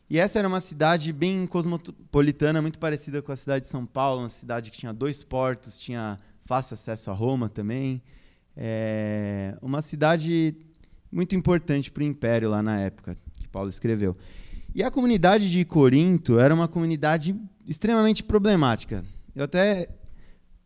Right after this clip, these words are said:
quero sugerir que você lê esse texto de, de Coríntios, que tá do capítulo um até o capítulo cinco.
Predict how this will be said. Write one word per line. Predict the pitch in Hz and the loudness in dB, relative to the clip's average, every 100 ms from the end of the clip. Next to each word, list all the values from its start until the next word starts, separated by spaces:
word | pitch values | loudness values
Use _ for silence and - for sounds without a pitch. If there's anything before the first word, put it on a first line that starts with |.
| _ | _
quero | - 143 135 | 0 2 2
sugerir | - 139 147 | 0 2 2
que | 139 | 0
você | 151 156 180 | -2 0 2
lê | 170 190 | 6 6
esse | 175 - | 6 2
texto | 147 139 - 117 | 0 0 -2 -10
de, | 107 110 104 | -8 -6 -6
de | 104 104 | -6 -6
Coríntios, | - 117 123 117 - - | 0 2 2 -2 -8 -18
que | - | -12
tá | 107 101 101 | -6 -4 -6
do | - - - | -10 -16 -8
capítulo | - 107 - 113 120 | -6 -6 -4 0 2
um | 135 | 4
até | 123 127 | 2 2
o | 117 | 0
capítulo | 117 104 - 110 | 0 -4 -6 -6
cinco. | - 170 156 131 | -2 0 0 -2